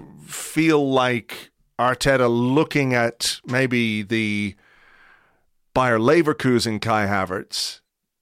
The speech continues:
and what he did from central attacking midfield positions and thinking, that's kind of what I need in my team, even if that's not what he's done at Chelsea? And, and,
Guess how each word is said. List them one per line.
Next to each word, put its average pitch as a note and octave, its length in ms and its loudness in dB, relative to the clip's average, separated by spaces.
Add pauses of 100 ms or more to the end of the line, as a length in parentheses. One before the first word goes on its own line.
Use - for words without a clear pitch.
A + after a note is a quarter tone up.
(400)
and A2+ 160 -6
what C3 180 2
he B2+ 120 0
did A#2+ 360 2
from G#2 800 0
central A2+ 880 0 (460)
attacking A#2+ 520 -4
midfield A2+ 600 0
positions G#2+ 880 -4 (800)
and A#2+ 200 0
thinking, B2 680 0 (580)
that's D3+ 260 0
kind D3+ 300 0
of A#2+ 60 2
what B2+ 140 2
I A2+ 120 0
need A#2+ 320 0
in A2+ 100 0
my G#2 160 -2
team, A2 720 -4 (480)
even D3 340 0
if A#2+ 220 -2 (280)
that's A#2 340 -2
not A#2+ 180 2
what A#2+ 120 2
he's A2 160 -2
done A2 220 0
at - 80 -6
Chelsea? A2 540 -2
And, G2+ 160 -6
and, A2+ 300 -4